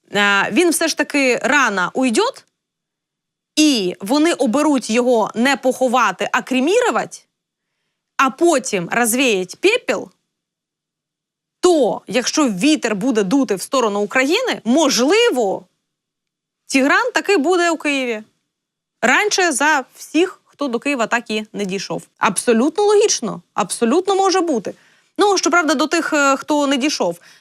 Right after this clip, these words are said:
Е, там, знову ж таки, знаєте, поки Путін розказує про те, як, е, воєнні кораблі бороздять пространство і так далі, е, поки він розказує про те, як якісь невідомі нікому групи, насправді диверсанти, заходять, е, в, е,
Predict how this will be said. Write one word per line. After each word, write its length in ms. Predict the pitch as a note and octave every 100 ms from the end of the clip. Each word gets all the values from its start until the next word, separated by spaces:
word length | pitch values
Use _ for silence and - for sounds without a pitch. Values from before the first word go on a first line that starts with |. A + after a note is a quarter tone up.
| -
Е, 340 | G#3 G#3 G#3
там, 220 | G#3+ D#4+
знову 260 | C#4 E4+ A#3
ж 60 | -
таки, 200 | F#3 G3
знаєте, 300 | C#4+ C4 G3
поки 240 | - D#4 G4
Путін 500 | F4 D#4+ - G#3 F#3+
розказує 480 | A#3 - D#4+ C#4 C4
про 160 | C4+
те, 220 | C4+ D4+
як, 300 | B3 B3+ - C4+
е, 320 | B3+ B3+ A#3 - - -
воєнні 500 | G#3 C4+ F#4 F4+ F4+
кораблі 480 | F4 E4 A#3+ D4+
бороздять 460 | A3+ B3+ B3 D#4 D#4
пространство 640 | D4+ D4 D#4 D#4+ C#4+ B3+ C4+
і 120 | A3
так 140 | A#3+
далі, 260 | C#4 B4 B3 - - _
е, 220 | - A3+
поки 260 | A3+ D#4 F#4+
він 160 | F4+ E4
розказує 480 | D#4 E4 D4+ A#3+
про 140 | A3+ C4
те, 140 | D#4
як 200 | C4+ B3+
якісь 440 | B3 D4 D4 - C4
невідомі 840 | A3 B3+ C4 A3 D4 C4+ B3 A#3
нікому 600 | G#3+ A3+ C#4 B3+ A#3 A3+
групи, 640 | F#3 G#3+ D4 - A#3 G#3 -
насправді 420 | G#3+ G#3+ B3 G#3
диверсанти, 640 | F#3 A#3 A#3+ B3+ A3 G#3 F#3+
заходять, 600 | A3 A3+ C4+ G#3+ G3 -
е, 140 | G#3 G3+ G3 F#3+ F#3 F3 F#3+
в, 60 |
е, 180 | G#3 G3+